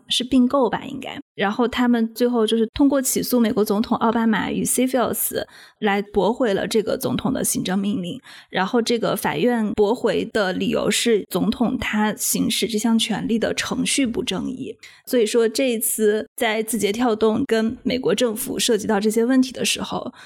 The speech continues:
可能还是有很多法律细节上的事情，但是这些事情可能我们从他们的公开信上或者他们的文字中看不太出来，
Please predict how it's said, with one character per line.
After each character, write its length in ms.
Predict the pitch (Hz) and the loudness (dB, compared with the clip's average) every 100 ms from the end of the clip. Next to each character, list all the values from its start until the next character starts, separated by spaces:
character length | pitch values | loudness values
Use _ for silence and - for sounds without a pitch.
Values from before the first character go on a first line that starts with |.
| - | -12
可 140 | - | -4
能 180 | 202 196 | 0 0
还 180 | 214 202 | 0 0
是 200 | 226 254 | 0 2
有 160 | 220 226 | 2 2
很 200 | 226 190 | -2 0
多 240 | 220 220 | 2 2
法 200 | - 180 | 0 -2
律 100 | 214 | 0
细 180 | 247 294 | 0 0
节 120 | 240 | 0
上 160 | - - | -2 -4
的 80 | |
事 100 | - | -4
情， 160 | 214 196 | -4 -4
但 140 | 247 240 | 0 0
是 80 | |
这 80 | 240 | 2
些 100 | 240 | 2
事 160 | 240 240 | 0 0
情 160 | 233 | 0
可 180 | 226 214 | 0 -2
能 220 | 196 202 254 | -2 -2 -4
我 140 | - 190 | -2 0
们 160 | 151 | 0
从 200 | 226 - | 0 0
他 160 | 226 240 | -2 0
们 80 | 220 | 2
的 80 | 214 | 2
公 160 | 233 | 0
开 180 | 247 233 | 0 0
信 240 | - 247 | 0 0
上 260 | 226 196 - | 2 0 -2
或 160 | - 214 | -4 -2
者 80 | - | -2
他 160 | - | -2
们 100 | 220 | 0
的 80 | 208 | 0
文 220 | 196 185 | 2 0
字 100 | 202 | 0
中 180 | 233 233 | 0 0
看 240 | 247 294 220 | 0 0 0
不 60 | |
太 240 | 247 294 233 | -2 -2 -2
出 180 | - - | -4 -6
来， 260 | - - | -6 -10